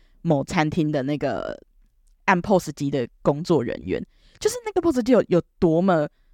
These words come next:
智能，你们知道吗？就是你按可乐三十，然后，呃，三明治三十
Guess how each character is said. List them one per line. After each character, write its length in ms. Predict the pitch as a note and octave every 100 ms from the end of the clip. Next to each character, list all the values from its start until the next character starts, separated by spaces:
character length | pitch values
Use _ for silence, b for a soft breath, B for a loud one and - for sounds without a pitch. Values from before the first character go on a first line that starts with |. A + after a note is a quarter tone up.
| _ _ _
智 360 | - - C4+ F3+
能， 200 | D#3+ C#3+
你 80 | D3
们 100 | C3+
知 140 | D3+
道 160 | D3+ D3+
吗？ 260 | C3+ - F3
就 100 | -
是 80 | D4
你 80 | -
按 160 | G#3+ G3
可 340 | - D#3+ C3+
乐 200 | D3+ D3+
三 380 | D3+ D3+ C#3 D3+
十， 380 | - - - - _ _ _
然 180 | - D#3
后， 240 | D#3+ D3+ B B
呃， 180 | - C#3+
三 240 | D3 F3 E3+
明 200 | D3 D3
治 140 | E3
三 380 | - D#3 C3+ D3
十 460 | - - A1+ -